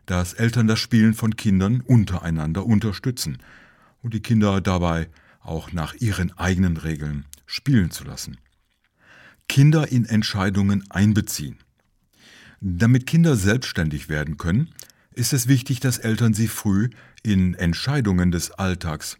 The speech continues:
mit einbeziehen. Dazu zählt beispielsweise die Wahl der angemessenen Kleidung oder des Essens. Wenn Kinder nach ihrer Meinung gefragt werden, fühlen sie sich ernst genommen und lernen,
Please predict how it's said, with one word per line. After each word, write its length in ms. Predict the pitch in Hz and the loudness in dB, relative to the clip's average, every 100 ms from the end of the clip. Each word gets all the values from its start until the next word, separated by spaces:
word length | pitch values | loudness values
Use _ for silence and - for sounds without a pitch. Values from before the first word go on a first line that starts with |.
| - | -6
mit 320 | 98 92 - | -2 -2 -2
einbeziehen. 640 | 101 107 76 - 69 65 64 _ _ - - _ _ - | -2 0 -2 -6 -12 -12 -16 _ _ -20 -20 _ _ -10
Dazu 260 | 156 147 | -4 -2
zählt 300 | - 110 98 | 2 2 2
beispielsweise 800 | 98 92 - 98 87 90 87 82 | 0 -4 -4 -4 -2 0 0 -2
die 200 | 76 85 | -4 -4
Wahl 220 | 82 82 | -2 -2
der 280 | 80 78 73 - _ _ - - | -2 -4 -4 -10 _ _ -20 -20
angemessenen 880 | - 82 101 95 90 87 92 87 - | -4 2 4 4 2 -2 -4 -4 -6
Kleidung 520 | 90 87 82 82 82 - _ _ | -4 -2 -2 -4 -6 -12 _ _
oder 220 | - 104 90 | -2 0 0
des 200 | 82 - | -2 -4
Essens. 500 | 85 - 62 - - _ - | -6 -6 -12 -18 -20 _ 0
Wenn 280 | 143 156 - - - - | 2 2 -2 -16 -12 4
Kinder 200 | 123 110 | 6 6
nach 160 | 107 | 4
ihrer 200 | - 95 | -2 -2
Meinung 340 | 92 92 92 92 | 0 2 2 0
gefragt 460 | 92 - 131 123 | -4 -4 -6 -4
werden, 340 | 113 104 101 - _ - - - | -4 -2 -4 -8 _ -20 -20 -12
fühlen 380 | - 123 107 | 2 6 6
sie 100 | 95 | 4
sich 280 | 87 82 - | -2 -6 -8
ernst 280 | 85 90 - | -4 -4 -2
genommen 300 | 80 67 64 | -6 -6 -4
und 160 | 101 101 | 0 2
lernen, 380 | 107 95 90 | 2 2 0